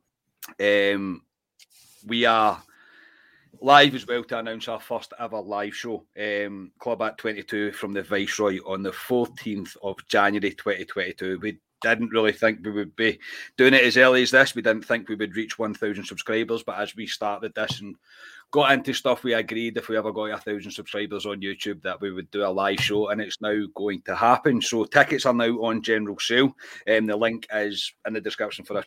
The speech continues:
podcast. It's on all our socials. Um, so you can go and buy a ticket there. It'll be five pound a ticket.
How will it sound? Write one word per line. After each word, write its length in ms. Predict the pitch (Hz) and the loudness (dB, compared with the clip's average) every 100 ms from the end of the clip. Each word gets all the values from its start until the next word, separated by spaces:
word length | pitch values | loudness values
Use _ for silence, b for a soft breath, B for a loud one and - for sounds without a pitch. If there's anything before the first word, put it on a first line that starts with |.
| - | -2
podcast. 520 | 127 127 120 117 - | -2 -2 -4 -4 -8
It's 120 | - | -8
on 160 | 98 98 | -8 -6
all 200 | 104 104 | -2 0
our 120 | 101 | 0
socials. 520 | - 120 120 135 123 - B B B B B 98 | -2 -2 0 -2 -4 -6 B B B B B 0
Um, 260 | 104 101 | 0 0
so 100 | 107 | -4
you 140 | 107 - | -4 -6
can 160 | 98 | -10
go 200 | 90 107 | -6 -4
and 100 | 104 | -4
buy 200 | 107 101 | -2 -2
a 140 | 95 92 | -2 -4
ticket 320 | 110 - 107 | -4 -4 -2
there. 320 | 117 123 110 110 | 4 6 4 0
It'll 200 | 110 101 | -4 -2
be 80 | 110 | -4
five 320 | - 127 120 | 4 4 6
pound 180 | 120 113 | 2 0
a 80 | - | -2
ticket. 380 | 131 - 135 | -2 0 0